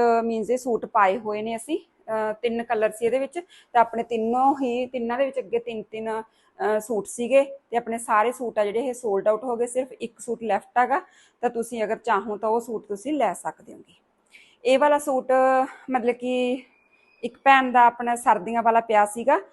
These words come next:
ਤੇ ਸਾਨੂੰ ਉਹਨੇ ਕਿਹਾ ਸੀ ਵੀ ਚਲੋ ਕੋਈ ਨਾ, ਤੁਸੀਂ ਆਰਾਮ ਨਾਲ ਡਿਜ਼ਾਈਨਿੰਗ ਵਗੈਰਾ ਕਰਕੇ ਦੇ ਦਿਓ ਸਾਨੂੰ, ਜਿੱਦਾਂ ਸਾਨੂੰ ਠੀਕ ਲੱਗੇ। ਤਾਂ ਇਹਦੀ ਵੀ ਆਪਾਂ ਡਿਜ਼ਾਈਨਿੰਗ ਕੀਤੀ ਆ, ਦੇਖੋਗੇ।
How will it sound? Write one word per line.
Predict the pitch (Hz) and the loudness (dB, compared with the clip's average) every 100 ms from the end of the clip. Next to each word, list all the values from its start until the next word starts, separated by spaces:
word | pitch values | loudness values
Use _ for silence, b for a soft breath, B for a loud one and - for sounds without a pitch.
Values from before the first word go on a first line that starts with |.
| b _ | b _
ਤੇ | 240 240 233 233 | 2 6 6 4
ਸਾਨੂੰ | 240 233 | 2 0
ਉਹਨੇ | 233 247 | -2 0
ਕਿਹਾ | 226 | 0
ਸੀ | 233 | 0
ਵੀ | 254 | -2
ਚਲੋ | 254 240 | -2 -2
ਕੋਈ | 240 214 | -4 -6
ਨਾ, | 214 | -8
ਤੁਸੀਂ | 214 233 | -8 -4
ਆਰਾਮ | 220 214 | -2 -2
ਨਾਲ | 247 247 | -4 -6
ਡਿਜ਼ਾਈਨਿੰਗ | 233 220 214 208 | -4 -4 -6 -4
ਵਗੈਰਾ | 208 208 | -2 -2
ਕਰਕੇ | 202 - 220 | -4 -6 -4
ਦੇ | 196 | -4
ਦਿਓ | 185 | -4
ਸਾਨੂੰ, | 190 214 208 | -6 -10 -10
ਜਿੱਦਾਂ | 196 196 | -10 -12
ਸਾਨੂੰ | 226 233 | -12 -14
ਠੀਕ | - 202 208 | -16 -20 -10
ਲੱਗੇ। | 202 190 302 b b b | -8 -8 -10 b b b
ਤਾਂ | 226 - | -4 2
ਇਹਦੀ | 226 214 | 2 2
ਵੀ | 254 | 0
ਆਪਾਂ | 262 269 | -2 0
ਡਿਜ਼ਾਈਨਿੰਗ | 220 214 202 220 262 | -4 -2 0 -2 -4
ਕੀਤੀ | 269 - 269 285 | -8 -10 -2 0
ਆ, | 339 - _ _ _ _ 240 | 0 -2 _ _ _ _ -4
ਦੇਖੋਗੇ। | 233 - 269 285 | -4 -4 -6 -4